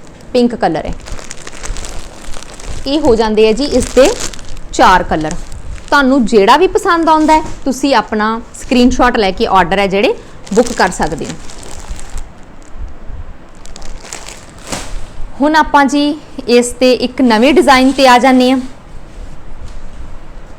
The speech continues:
ਜੋ ਕਿ ਬੇਜ਼ ਨਹੀਂ ਆ, ਹਾਂ ਬਰਾਊਨ ਹੈ। ਬਰਾਊਨ ਤੇ ਆਫ ਵਾਈਟ ਤੇ ਮਸਟਰਡ ਯੈਲੋ ਦਾ ਕੰਟਰਾਸਟ ਹੈ ਇਸ ਦੇ ਵਿੱਚ। ਇਹ ਇਸ ਦੀ ਸ਼ਰਟ ਦਾ ਡਿਜ਼ਾਈਨ ਹੈ ਜੀ।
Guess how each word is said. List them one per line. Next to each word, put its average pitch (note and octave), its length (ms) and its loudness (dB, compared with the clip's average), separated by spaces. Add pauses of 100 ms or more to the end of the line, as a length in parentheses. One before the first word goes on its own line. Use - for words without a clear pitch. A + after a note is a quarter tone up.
(920)
ਜੋ A#3+ 200 4
ਕਿ D#4 140 0
ਬੇਜ਼ A3 440 2
ਨਹੀਂ A3 180 0
ਆ, C4 80 0
ਹਾਂ G#4 200 -2
ਬਰਾਊਨ A3+ 400 4
ਹੈ। G#3 120 0
ਬਰਾਊਨ A#3 420 2
ਤੇ D4 220 -2
ਆਫ A#3 180 4
ਵਾਈਟ B3 300 2 (100)
ਤੇ B3+ 120 2
ਮਸਟਰਡ B3+ 500 2
ਯੈਲੋ G#3+ 340 0
ਦਾ G3 220 2
ਕੰਟਰਾਸਟ G3+ 680 -2
ਹੈ C#4+ 80 4
ਇਸ C#4+ 120 -2
ਦੇ D4 120 0
ਵਿੱਚ। D4 260 -4 (760)
ਇਹ C#4 340 0
ਇਸ C4 140 -2
ਦੀ B3+ 240 0
ਸ਼ਰਟ C4 400 2
ਦਾ C4+ 160 4
ਡਿਜ਼ਾਈਨ G3 520 0
ਹੈ C4+ 100 2
ਜੀ। D4+ 240 -2